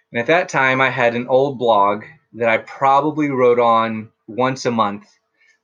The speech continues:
when I was just wanting to throw something on to come back to at a later date. And so I put the selfie on there, and I said, "It's, like, one degree and thirty throws, and our cheeks were frozen." Or so, I, I don't even remember what I really wrote.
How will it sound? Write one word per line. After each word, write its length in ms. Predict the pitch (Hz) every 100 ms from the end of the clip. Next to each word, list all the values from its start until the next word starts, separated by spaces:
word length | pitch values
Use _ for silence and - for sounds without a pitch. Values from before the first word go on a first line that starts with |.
| -
when 240 | 113 117
I 180 | 110 107
was 380 | 104 113 110 104
just 320 | 135 120 - _ _ - _ 120
wanting 320 | 131 139 139
to 80 | 131
throw 220 | 139 131
something 360 | 139 123 131
on 300 | 123 117 117
to 60 | 110
come 240 | 110 123
back 240 | 113 107 -
to 180 | 120 110
at 80 |
a 60 | 107
later 280 | 107 101 101
date. 380 | 95 82 - - _ _ _ _ _
And 140 | - 110
so 100 | 113
I 80 | 95
put 200 | 120 98
the 60 |
selfie 520 | - 143 143 143 135
on 240 | 127 123 123
there, 540 | 120 120 117 117 110 -
and 120 | 104
I 60 |
said, 300 | 98 113 104
"It's, 160 | 101 -
like, 200 | 92 85 _ _ _ _
one 260 | 107 120 123
degree 800 | 123 117 127 123 120 117 113 - - _ _ _
and 200 | 101 101
thirty 280 | 127 127 120
throws, 800 | 120 117 117 113 110 110 104 120
and 220 | 110 104
our 120 | 101
cheeks 360 | - 117 104 107
were 100 | 101
frozen." 400 | - - - -
Or 40 |
so, 180 | - 123
I, 320 | 117 113 120
I 40 |
don't 100 | 147
even 140 | 147 120
remember 260 | 113 113
what 120 | 110 107
I 40 |
really 260 | 104 104 101
wrote. 260 | 98 95